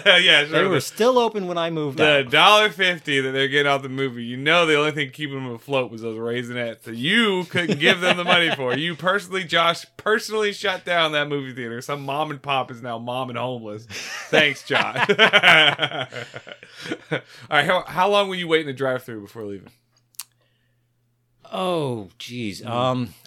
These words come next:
Speaker 2: I am, I am such a pushover. I will sit there until they tell me to pull into a parking space.
Speaker 1: Really? Oh,
Speaker 2: Yeah.
Speaker 1: no, no, no, no, no, no. I'm busy. And if I roll up and, like,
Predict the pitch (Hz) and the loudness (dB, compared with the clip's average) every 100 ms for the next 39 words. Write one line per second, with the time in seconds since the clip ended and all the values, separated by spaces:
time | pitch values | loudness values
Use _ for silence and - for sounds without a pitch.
0 | - 147 233 190 131 117 160 190 127 - | -4 0 0 0 -2 -2 -2 -2 -4 -8
1 | - 135 160 139 - 127 - 147 147 - | -8 -8 -8 -10 -10 -12 -8 -8 -8 -8
2 | 123 165 - - 135 - - 110 98 104 | -10 -10 -12 -14 -14 -12 -6 -4 -4 -4
3 | 120 113 139 123 131 - 120 123 127 117 | -4 -4 -4 -4 -4 -4 -4 -2 -2 -6
4 | - 120 117 104 - 92 - 107 - 80 | -6 -6 -6 -12 -14 -18 -12 -12 -12 -16
5 | - - 143 180 233 196 160 - 156 156 | -16 -14 -8 -4 0 0 0 2 4 4
6 | 90 165 175 175 165 143 147 147 139 135 | 2 -2 0 2 2 2 0 -2 -2 -2
7 | 131 127 120 117 113 104 98 95 - 131 | -4 -4 -6 -8 -10 -12 -12 -14 -12 -2
8 | 151 147 127 110 107 90 95 90 _ _ | 2 2 0 -6 -6 -6 -14 -18 _ _
9 | 143 143 175 214 208 170 147 123 107 101 | -2 0 0 0 0 0 0 -2 -4 -6
10 | _ _ _ - 131 123 117 110 107 107 | _ _ _ -6 -2 -2 -4 -8 -10 -10
11 | 98 - | -10 -14